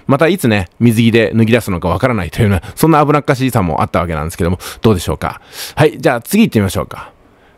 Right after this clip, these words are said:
はい。えー、掲示板ポスター枠を一万円で売っているみたいなね。こんな都知事がいたらまたね、商売上手だなと思うかもしれませんけども、「こんなのは何の投資にもなっていません」とか言ってね。これは、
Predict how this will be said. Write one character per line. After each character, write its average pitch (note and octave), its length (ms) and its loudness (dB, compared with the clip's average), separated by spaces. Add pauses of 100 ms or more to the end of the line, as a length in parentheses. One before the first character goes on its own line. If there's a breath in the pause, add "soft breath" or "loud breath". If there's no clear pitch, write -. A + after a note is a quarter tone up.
(140)
は F#3+ 120 2
い。 - 320 -6 (280)
え G#2+ 480 0
ー、 - 0 -
掲 G3+ 180 6
示 F3 40 0
板 F3+ 160 2
ポ E3 160 0
ス - 60 -6
タ F3 80 4
ー C#3+ 40 4
枠 G2+ 240 -2
を D#2 140 -4
一 A2 180 0
万 D#3+ 200 4
円 C#3 80 4
で A#2+ 80 6
売 A#2 40 4
っ - 40 0
て - 100 0
い G#2+ 80 2
る F2 60 -4
み D#2+ 80 -8
た E2 100 -10
い B1+ 40 -10
な D#2+ 60 -6
ね。 G#2+ 100 -2
こ - 120 0
ん G3 60 2
な F#3 80 2
都 F3 100 2
知 F3 160 0
事 C#3+ 80 4
が G2+ 80 4
い F2+ 60 0
た F#2 80 -2
ら F2+ 60 0
ま F#2+ 120 0
た A2 80 0
ね、 A#2+ 300 -2
商 B2 180 2
売 C3+ 140 2
上 C3+ 120 4
手 A2+ 80 0
だ G2+ 80 0
な G2 160 0
と G2 100 -2
思 A#2 120 6
う - 60 -2
か - 80 -2
も D#2+ 80 -2
し A2+ 80 0
れ A2 40 2
ま F2 80 0
せ G2+ 140 0
ん F2 60 -2
け D#2+ 60 -4
ど F#2 60 0
も、 G#2 120 0 (200 loud breath)
「こ - 140 4
ん A3+ 60 2
な G3+ 80 2
の A#2+ 80 2
は F#2 80 -4
何 C#3+ 180 2
の A3 100 4
投 F#3 160 4
資 F#3+ 140 0
に D#3 60 4
も G#2 80 2
な C3 80 2
っ - 40 -4
て - 100 -8
い - 20 0
ま G#2 80 -2
せ C#3+ 100 0
ん」 G2+ 80 -2
と - 80 -20
か - 80 -18
言 - 220 -12
っ - 20 -12
て - 60 -4
ね。 D3+ 120 0 (360 loud breath)
こ F#3 100 4
れ F#3+ 60 6
は、 F3 160 4